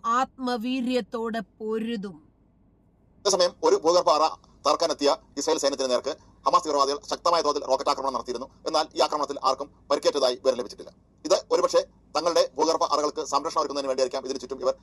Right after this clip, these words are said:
Speaker 2: നേരത്തെ തന്നെ ആയുധങ്ങൾ നിറച്ച റോക്കറ്റുകൾ സൂക്ഷിച്ചിരുന്നത് എന്നാണ് ഇപ്പോൾ ലഭിക്കുന്ന വിവരം. ഇതുകൂടാതെ നെറ്റ്സറിം ഇടനാഴി എന്നറിയപ്പെടുന്ന ഇവിടുത്തെ മറ്റൊരു സുപ്രധാന മേഖലയിലും ഇസ്രായേൽ സൈന്യം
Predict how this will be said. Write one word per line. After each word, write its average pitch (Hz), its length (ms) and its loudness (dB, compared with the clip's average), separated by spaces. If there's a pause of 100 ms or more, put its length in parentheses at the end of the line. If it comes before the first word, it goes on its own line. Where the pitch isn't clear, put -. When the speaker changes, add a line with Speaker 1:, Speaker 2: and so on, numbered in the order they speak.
(120)
Speaker 2:
നേരത്തെ 139 280 0
തന്നെ 131 220 -2
ആയുധങ്ങൾ 127 280 -4
നിറച്ച 127 200 -4
റോക്കറ്റുകൾ 123 420 -4
സൂക്ഷിച്ചിരുന്നത് 120 540 -10
എന്നാണ് 117 260 -6 (200)
ഇപ്പോൾ - 180 -4
ലഭിക്കുന്ന 104 320 -10
വിവരം. 95 200 -8 (300)
ഇതുകൂടാതെ 190 440 2 (240)
നെറ്റ്സറിം 190 440 0
ഇടനാഴി 165 440 0
എന്നറിയപ്പെടുന്ന 143 440 -4
ഇവിടുത്തെ 143 280 -8
മറ്റൊരു 143 340 -6
സുപ്രധാന 147 440 -2 (100)
മേഖലയിലും 113 360 -4 (220)
ഇസ്രായേൽ 135 200 -4
സൈന്യം 127 240 -4